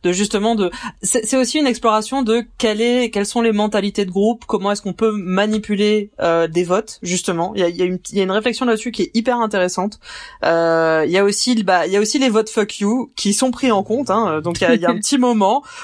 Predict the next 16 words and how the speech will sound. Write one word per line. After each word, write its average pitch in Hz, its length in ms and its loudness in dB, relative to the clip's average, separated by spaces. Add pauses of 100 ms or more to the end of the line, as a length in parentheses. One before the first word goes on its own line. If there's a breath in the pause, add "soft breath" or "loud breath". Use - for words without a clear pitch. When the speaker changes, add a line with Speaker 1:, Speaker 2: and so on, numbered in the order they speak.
Speaker 1:
où 220 160 2
Togashi 240 580 0
tient 262 300 2
compte 226 380 -4
de, 190 280 2 (240 loud breath)
bah 185 140 4
oui, 262 120 0
quand 240 120 0
les 196 140 0
gens 240 180 0
veulent 226 260 2
voter 208 340 0
pour 214 200 0
un 180 80 0
candidat 196 640 2
dont 185 160 -4